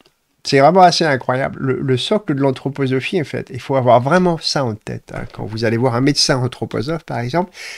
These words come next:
c'est la connaissance intuitive. Donc, vous gardez ça en tête, vous allez voir un type, il va vous regarder dans le pantalon, il va voir comment vous marchez, il va dire, « Hum, vous, il vous faut du gui.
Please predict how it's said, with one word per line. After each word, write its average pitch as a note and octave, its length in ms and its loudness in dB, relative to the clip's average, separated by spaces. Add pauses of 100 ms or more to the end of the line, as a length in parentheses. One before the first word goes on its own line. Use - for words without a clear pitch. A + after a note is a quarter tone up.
(120)
c'est - 200 0
la C#3 200 4
connaissance D3+ 720 0
intuitive. - 540 -8 (1600)
Donc, G2 80 -16 (240)
vous A2 120 -10
gardez D#3+ 300 6
ça F3 160 0
en E3 60 -2
tête, F3+ 320 -2
vous A2 140 -6
allez G#2+ 120 -2
voir A2+ 180 -4
un A2+ 100 0
type, - 280 -6 (380)
il A#2 80 -4
va A2+ 80 0
vous A2+ 140 0
regarder D3+ 340 4
dans D#3+ 140 4
le C#3 60 2
pantalon, C3 640 -4
il B2+ 100 -6
va A2+ 120 0
voir A#2+ 180 -2
comment E3+ 260 0
vous D#3 160 0
marchez, C3+ 400 -2
il E3 60 -4
va C#3 60 -6
dire, « A#2 180 -2
Hum, D#3+ 340 0
vous, E3 160 4
il D3+ 80 4
vous C3+ 120 0
faut B2 180 -2
du A#2+ 140 0
gui. E3+ 280 0